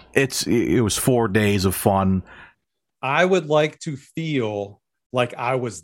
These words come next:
Speaker 2: there in the span of a podcast, so, like, maybe fifteen <laughs> minutes, but I wanna feel like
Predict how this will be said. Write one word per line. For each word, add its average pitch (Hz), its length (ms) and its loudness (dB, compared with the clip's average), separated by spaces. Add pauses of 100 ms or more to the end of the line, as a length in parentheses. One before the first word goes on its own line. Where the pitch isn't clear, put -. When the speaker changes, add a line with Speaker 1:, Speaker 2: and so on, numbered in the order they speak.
Speaker 2:
there 90 500 -8 (760)
in 143 200 2
the 135 80 0
span 156 400 2
of 143 120 2
a 127 60 -2
podcast, 131 580 -2
so, 123 160 0
like, 113 160 -2
maybe 127 220 -2
fifteen 294 500 0
<laughs> 247 60 8
minutes, 233 340 6 (320)
but 202 140 4
I 185 180 4
wanna 214 380 2
feel 190 200 2
like 156 320 0